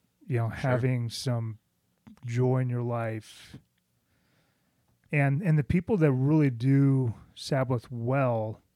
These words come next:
Speaker 1: it means they're working during times when a lot of folks are resting,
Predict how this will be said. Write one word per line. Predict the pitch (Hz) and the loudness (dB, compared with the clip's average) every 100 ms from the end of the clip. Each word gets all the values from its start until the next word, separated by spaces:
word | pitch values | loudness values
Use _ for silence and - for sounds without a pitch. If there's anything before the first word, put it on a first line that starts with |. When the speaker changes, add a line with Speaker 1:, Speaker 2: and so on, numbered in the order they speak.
| _ _ - _ _ _ _ _ _ _ _ _ - | _ _ -20 _ _ _ _ _ _ _ _ _ -8
Speaker 1:
it | 139 | -2
means | 147 139 | 0 0
they're | 123 139 127 | 0 0 0
working | 123 151 - 156 139 131 127 - _ _ _ _ _ _ - | 0 0 0 -2 -2 -4 -6 -12 _ _ _ _ _ _ -2
during | 135 131 | -2 0
times | 151 135 123 | -2 -2 -2
when | 131 123 - _ _ _ _ _ _ _ _ _ _ _ _ - | -4 -6 -10 _ _ _ _ _ _ _ _ _ _ _ _ -8
a | |
lot | 123 127 | -4 -2
of | 131 | -2
folks | 143 120 | -2 -4
are | 135 | -4
resting, | 113 113 117 - 202 233 | -6 -6 -6 -6 -8 -8